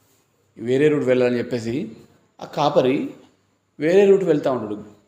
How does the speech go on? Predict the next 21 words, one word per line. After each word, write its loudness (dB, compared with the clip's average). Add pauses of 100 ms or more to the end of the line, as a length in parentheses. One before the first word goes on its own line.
(160)
పచ్చిక -4
ఎక్కడ 2
ఉంటుంది, 0
గడ్డి 0
ఎక్కడ 2
ఉంటుంది, -2
నీరు 2
ఎక్కడ 0
ఉంటుంది -4
అని -2
చెప్పేసి -8 (100)
ఆ 4
ర-, 4
ఆ 2
రూట్కి 0
వెళ్తూ 0
ఉంటాడు. -4 (1500)
ఆ -8
చోట 2 (720)
కంప -2
కానీ -4